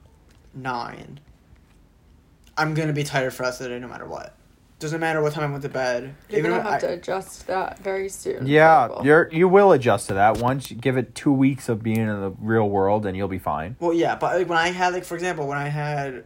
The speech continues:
Speaker 1: I'm not sure this is a good example to use, but, like, when I got my covid vaccine, and I went to bed at ten thirty, I woke up at nine the next day after waking up a couple times throughout the night.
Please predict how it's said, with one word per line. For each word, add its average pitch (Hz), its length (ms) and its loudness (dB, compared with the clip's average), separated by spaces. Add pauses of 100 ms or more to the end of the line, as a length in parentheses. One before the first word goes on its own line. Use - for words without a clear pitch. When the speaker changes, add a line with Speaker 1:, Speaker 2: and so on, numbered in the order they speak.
(100)
Speaker 1:
I'm 151 100 -8
not 165 120 -2
sure 175 160 -2
this 151 140 -4
is 156 40 -8
a 151 60 -4
good 170 140 -4
example 147 380 -8
to 143 120 -10
use, 143 300 -4
but, 147 60 -6
like, 147 100 -8
when 143 80 -6
I 143 40 -6
got 143 140 -2
my 143 80 -8
covid 143 300 -6
vaccine, 131 680 -10 (640)
and 143 80 -4
I 147 40 -2
went 147 140 -4
to 151 60 -4
bed 143 140 -4
at - 100 -12
ten 147 300 -8
thirty, 139 420 -6
I 120 40 -6
woke 131 240 -12
up 139 100 -10
at 120 340 -8
nine 131 600 -6
the 127 80 -12
next 127 280 -12
day 135 200 -6
after 131 220 -8
waking 139 320 -10
up 117 100 -12
a 131 60 -12
couple 131 260 -12
times 127 500 -10
throughout 127 200 -8
the 123 80 -16
night. 123 400 -10